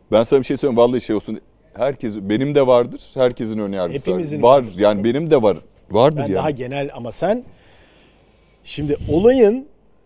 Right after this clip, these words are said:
Speaker 2: daha bu haftadan istifa noktasına gelmesi, uyuma, değişiklik yapsana noktasına gelmesi genel ön yargılarımızla ilgili. Ben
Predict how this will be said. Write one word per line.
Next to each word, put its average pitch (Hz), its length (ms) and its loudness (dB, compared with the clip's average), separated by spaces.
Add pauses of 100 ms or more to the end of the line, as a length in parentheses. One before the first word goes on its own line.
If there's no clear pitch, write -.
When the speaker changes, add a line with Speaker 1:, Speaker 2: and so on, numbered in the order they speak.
(1080)
Speaker 2:
daha 165 440 4
bu 175 320 0
haftadan 156 520 0
istifa 170 500 -4
noktasına 147 520 -6
gelmesi, 123 640 -4 (720)
uyuma, 170 600 2 (480)
değişiklik 156 640 -4
yapsana 156 420 0
noktasına 127 500 -8
gelmesi 147 720 -6 (1300)
genel 240 400 4
ön 202 120 6
yargılarımızla 147 840 4
ilgili. 110 260 -8
Ben 131 200 -6